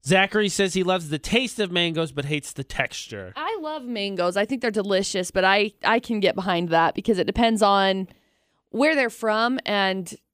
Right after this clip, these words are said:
Speaker 2: like, how fresh they are.
Speaker 1: That's fair. I think that's a, like, fruit, I think, would be a common one just based on that 'cause, well, that's what, that, that would be the argument you made with bananas 'cause they're, when they're good, they're mushy.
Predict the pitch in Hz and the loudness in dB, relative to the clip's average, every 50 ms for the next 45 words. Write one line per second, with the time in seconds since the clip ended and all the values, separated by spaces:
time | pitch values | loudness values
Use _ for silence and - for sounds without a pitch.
0 | _ _ _ _ _ - 190 190 185 - - 226 - 196 196 185 - - - 190 | _ _ _ _ _ -2 -2 -2 -2 -2 -6 -10 -4 -2 -2 -2 -2 -2 -2 -2
1 | 180 180 - - - 143 - 151 98 90 101 - - - _ _ _ _ _ _ | -2 -2 -2 -6 -6 -4 -4 -2 -2 -2 -4 -6 -8 -12 _ _ _ _ _ _
2 | _ _ _ _ _ _ _ _ _ _ _ _ _ _ 156 160 - - - 139 | _ _ _ _ _ _ _ _ _ _ _ _ _ _ 0 0 0 0 -2 0
3 | 123 120 123 - - 175 196 247 247 190 233 220 208 - 190 175 147 127 - - | 0 0 0 2 2 4 4 4 2 4 2 2 2 0 -2 -4 -4 -8 -8 -2
4 | 160 160 156 - - - - - - 175 196 196 208 - 156 151 160 160 170 156 | 0 0 0 -2 -6 -12 -16 -4 0 2 2 2 2 2 0 0 0 0 -2 -2
5 | 151 156 143 151 147 139 - 151 147 147 147 139 139 135 131 127 139 139 - - | -2 -2 0 0 0 0 0 0 0 0 0 0 0 -2 -2 -2 -2 -4 -4 -2
6 | - 139 135 - - 127 123 120 120 120 123 120 - - - 127 117 107 - - | -2 -2 -2 -2 -2 -2 -2 -2 -2 -2 -2 -4 -4 -6 -8 -10 -8 -8 -10 -14
7 | - - _ _ _ _ - 190 214 202 226 226 - 220 233 226 214 180 208 214 | -16 -20 _ _ _ _ -2 0 0 2 0 0 0 0 0 0 0 0 0 0
8 | 208 202 170 202 208 202 185 175 196 175 175 175 185 175 175 175 170 165 165 165 | 0 2 2 2 2 2 2 0 2 2 4 4 4 2 2 0 0 0 2 2
9 | 160 156 151 143 127 156 160 185 190 185 165 147 143 - - 147 120 131 151 147 | 2 2 0 0 0 0 0 2 2 2 2 0 -2 -2 -4 -6 -2 0 0 0
10 | 135 - _ _ _ _ _ - _ _ - 143 165 175 170 165 156 151 135 - | -2 -4 _ _ _ _ _ -20 _ _ -2 -2 0 0 0 0 0 -2 0 0
11 | 196 208 196 196 170 135 139 160 151 151 151 165 190 208 202 - - - 139 127 | 0 2 2 2 0 0 -2 -2 -2 0 -2 -2 0 0 0 -2 -2 -2 -2 -2
12 | 123 131 135 | -2 -4 -6